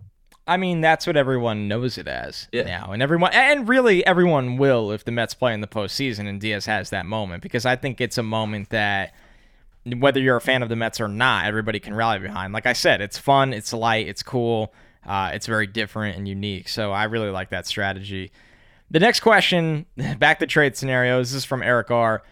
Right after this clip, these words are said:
Speaker 1: Would a trade with the Reds for Castillo and Moustakas for Davis, Ginn, and Vientos make sense? Before you jump in here, Joe, I'll say this. I would want nothing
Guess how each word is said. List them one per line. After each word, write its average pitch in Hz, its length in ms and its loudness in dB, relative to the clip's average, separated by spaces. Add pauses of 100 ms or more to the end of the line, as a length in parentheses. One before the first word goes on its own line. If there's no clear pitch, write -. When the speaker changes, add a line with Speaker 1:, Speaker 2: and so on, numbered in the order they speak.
(380)
Speaker 1:
Would 165 180 4
a 175 60 0
trade 226 300 4
with 269 100 0
the 220 100 2
Reds 156 360 6
for 131 160 -4
Castillo 165 680 2
and 127 240 -2
Moustakas 120 880 -2
for 110 280 -8 (100)
Davis, 156 680 0 (760)
Ginn, 139 520 -2 (340)
and 123 160 -4
Vientos 120 760 0 (100)
make 104 320 -8
sense? 87 440 -6
Before 143 260 2
you 165 140 0
jump 127 280 0
in 110 140 -2
here, 104 180 -4
Joe, 98 400 -4
I'll 110 140 -6
say 110 260 -2
this. 98 540 -6 (800)
I 135 160 6
would 160 160 4
want 135 340 0
nothing 113 920 -2